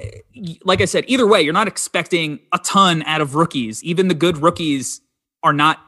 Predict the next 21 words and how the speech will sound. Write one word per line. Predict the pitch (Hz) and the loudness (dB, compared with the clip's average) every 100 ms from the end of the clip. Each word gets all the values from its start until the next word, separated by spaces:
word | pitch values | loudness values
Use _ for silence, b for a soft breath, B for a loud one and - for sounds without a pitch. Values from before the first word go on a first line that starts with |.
| _ | _
necessarily | 160 143 - 170 151 147 | -10 -6 -4 0 0 -2
good. | 135 160 135 | 2 2 2
It's | 120 - | -2 -2
very | 170 170 | 2 2
rare | 160 185 165 | 4 4 4
that | 156 147 | 0 -4
you | 143 | -4
have, | 165 165 139 127 B B B - - 151 | -2 -2 -2 -6 B B B -4 -4 -4
uh, | 165 151 139 | 0 0 -2
Luka | 143 156 151 160 135 127 | 0 0 2 2 0 -2
or | 143 135 | -2 -4
Ja | 127 135 147 | -2 0 2
Morant | 143 151 143 127 135 | 2 2 0 -2 -4
or, | 127 123 117 - | -4 -4 -6 -8
or | 147 131 | -8 -4
Zion | 143 151 143 127 120 | -4 -2 0 -2 -2
or, | 117 104 | -6 -4
or | 127 | -2
whatever. | 123 117 113 | -2 -4 -2
You | 135 | 0
know, | 127 | 0